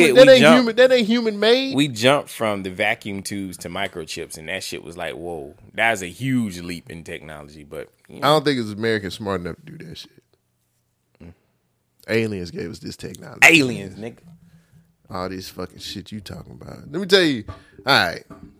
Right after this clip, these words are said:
Speaker 1: Other shit. A woman fakes her own wedding to get back at her ex-boyfriend. <laughs>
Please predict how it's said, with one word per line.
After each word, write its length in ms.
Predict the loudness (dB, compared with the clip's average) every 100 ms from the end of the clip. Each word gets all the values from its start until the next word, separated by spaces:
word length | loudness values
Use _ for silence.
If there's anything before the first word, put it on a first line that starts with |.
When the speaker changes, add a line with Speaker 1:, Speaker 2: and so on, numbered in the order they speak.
| _ -20 -14 -12 -12 _ _ _ -2
Speaker 1:
Other 180 | 2 2
shit. 300 | -2 -12 -18 _ _ _ _ _ _ _ _ _ _ _ _ _ _ _ -8
A 40 | 0
woman 240 | 2 2
fakes 240 | 2 -2 0
her 60 |
own 200 | 0 2
wedding 300 | 4 2 2
to 60 | -6
get 280 | -4 -6 -6 _ _ _ -4
back 200 | -2 0
at 80 | -2
her 80 | -4
ex-boyfriend. 640 | -6 -8 -10 -10 -16 -18
<laughs> 60 | -20